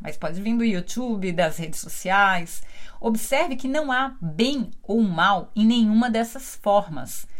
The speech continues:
O problema é a pessoa querer que toda a informação saia de um lugar só, porque aí nós teremos uma distorção causada pela limitação da fonte.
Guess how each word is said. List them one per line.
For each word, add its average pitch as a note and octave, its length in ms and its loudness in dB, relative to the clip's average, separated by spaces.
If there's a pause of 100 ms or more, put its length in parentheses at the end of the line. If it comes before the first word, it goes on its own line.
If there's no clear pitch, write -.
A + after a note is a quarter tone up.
(260)
O D4+ 80 -4
problema G3 520 0
é F#3 40 0
a F#3 40 -2
pessoa G3+ 280 -6
querer F3+ 300 -2
que F#3 140 -6
toda E4 580 2
a B3 140 -2
informação G#3 680 0
saia A3 520 4
de G#3+ 100 -2
um A3+ 60 0
lugar A#3 280 0
só, - 400 0 (520)
porque C#4 180 -2
aí B3+ 180 4
nós B3+ 200 0
teremos A#3 380 0
uma A#3 140 2
distorção A#3+ 1000 -4
causada F#3+ 640 -2
pela G3+ 360 -4
limitação G#3+ 880 -2
da G#3+ 140 -2
fonte. F#3+ 720 -6